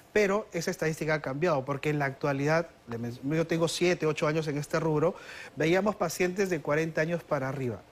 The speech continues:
Y eso ya no sucede. Tengo pacientes desde los dieciséis años con problemas de calvicie. Justamente esto es algo ya de que el envejecimiento se ha acelerado o con la par-, la carga genética se está volviendo cada vez más fuerte.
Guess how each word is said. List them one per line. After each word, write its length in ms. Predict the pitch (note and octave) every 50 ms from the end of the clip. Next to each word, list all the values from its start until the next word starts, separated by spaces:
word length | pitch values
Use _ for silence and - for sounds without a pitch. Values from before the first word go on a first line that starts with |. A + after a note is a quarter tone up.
| - - -
Y 140 | - C#3 D#3
eso 160 | D3+ - F3
ya 180 | D#3+ C#3+ D#3+ D3+
no 100 | D#3 D#3+
sucede. 380 | - - B2+ - F#3+ E3+ C#3
Tengo 300 | A#2 - D#3 E3 F3+ G3
pacientes 480 | F#3 - F3+ - - F3 E3+ G3 F#3 E3+
desde 200 | E3+ D3+ D3 D3
los 140 | C3+ C3+ C3
dieciséis 600 | B2+ C#3 C3 - - B2+ - - F#3 F#3+ E3+ - -
años 340 | A#3+ C4+ F#3+ C3 C#3+ D3 -
con 200 | - D#3 D3 C3+
problemas 420 | - C3+ C3 D3 D#3+ E3+ F3 E3+
de 120 | D#3 D3 C3+
calvicie. 500 | D3 C#3 D3+ G3+ A3+ G3 - C3 A2 - - - - - - - - -
Justamente 760 | - - F#3+ - - G3 F#3 F#3 F#3+ F#3+ F#3 G#3+ G#3+ G#3+ - F#3
esto 180 | F3 - -
es 100 | F3+ -
algo 200 | F#3+ F#3 F#3+ G3 F#3
ya 200 | F3+ F#3 F#3+ F#3+
de 220 | G3 G3 F#3+ G3
que 220 | - F#3 E3+ D3 - - - - - -
el 140 | E3 E3
envejecimiento 760 | D#3+ D#3+ D#3 D#3 C3+ - D3+ C#3+ - C#3+ D3 E3+ F#3 F#3 - E3+
se 100 | - E3+
ha 40 |
acelerado 580 | E3+ - F3 D#3+ D#3 D3+ D3+ D3 D3 D3 D3+ E3+
o 140 | - D#3+ D3
con 160 | - D3+ C#3+
la 140 | C3+ C3+ C#3
par-, 340 | - - E3+ E3 E3 - -
la 140 | C#3+ C3+ B2+
carga 340 | - E3+ E3+ F3 E3+ F3+ F3
genética 580 | - D#3+ C#3+ D3 D#3+ D#3 D#3+ F#3 F3 - F3
se 120 | D#3 - C#3
está 160 | - - D#3
volviendo 340 | D3+ D#3 D#3+ D#3+ D#3 D#3 D3+
cada 160 | D#3+ D3+ D3+
vez 100 | D#3 D3+
más 180 | D3+ D3 C3+ -
fuerte. 440 | - F#3+ G3 D#3 C3 - - A2+